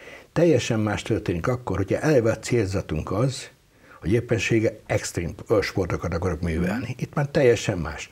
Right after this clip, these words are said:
Alapból benne van, hogy az utasbiztosítás ezt a fedezetet nem biztosítja. Ehhez egy extra kiegészítő biztosítást kell kötni, ez, amely magába foglalja ezt.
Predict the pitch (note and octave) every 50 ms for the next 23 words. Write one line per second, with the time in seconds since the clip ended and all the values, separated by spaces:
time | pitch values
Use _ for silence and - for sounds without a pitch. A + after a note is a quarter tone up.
0 | - - - - - - _ _ - A#2 C#3+ F3+ F3 D#3 C3+ A#2 G#2+ G2+ G2 E2+
1 | F#2 F2 E2+ E2 E2 E2+ D#2 D2+ D#2+ - F2+ G#2 G#2+ - - _ _ _ _ _
2 | _ _ _ _ _ - - - - - F2 D#2 D2 G2 A2 - C3 A#2+ G#2+ G#2
3 | G#2+ G2 - - G2+ F2+ G2 G2 - G#2+ G#2 A2 - - - - - - - -
4 | - _ - - C#3+ C#3 - - - - - G2 G2 F#2+ E2+ F#2+ F2+ - F2+ -
5 | - G2+ F2 F2 D#2+ D#2 D#2+ - - D#2 - - - - - - - - - -
6 | - - - - - _ _ _ _ _ _ - A#2 B2 A#2+ A2 B2 A#2 - -
7 | A#2+ - - - - E2+ - - F#2 E2 D#2+ E2 D#2+ - - E2 D#2 E2 D#2 -
8 | - D#2 - - - - - - - - - - - - B2 B2 - - B2 B2
9 | A#2+ - - - - - - - - - - _ _ _ - - G#2 G2 F#2+ F#2+
10 | - F#2+ F#2 - - G2 G2+ A2+ G#2+ - G#2 G#2+ A#2 C#3+ C#3 A2+ F2+ F#2 E2+ E2
11 | F2 - G2 D2+ C2 - - D2 C#2+ - - - - - -